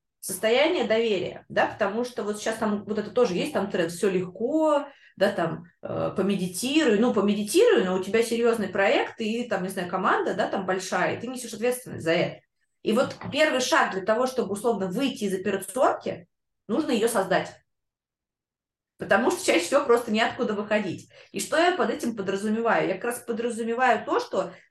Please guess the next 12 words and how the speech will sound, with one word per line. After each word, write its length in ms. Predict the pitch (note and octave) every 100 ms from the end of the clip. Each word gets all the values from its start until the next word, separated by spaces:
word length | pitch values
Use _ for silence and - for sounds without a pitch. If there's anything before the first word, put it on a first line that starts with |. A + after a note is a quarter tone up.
| -
э, 240 | G3 G3
в 120 | G3
бизнесе 420 | C4 F4 E4+ -
должны 280 | F#3 F#3+ C4+
появиться 380 | C#4 G#3+ C#4 A3+
понятные 600 | - G#3 B3 A#3 G#3+ F#3
метрики, 460 | G#3 G4 B4 F#4+ -
как 160 | F#3
вот 120 | F#3+ F#3+
есть 200 | G#4 -
чекап 340 | G#3+ A3+ F3
здоровья. 580 | F3+ F#3+ D3+ C#3+ -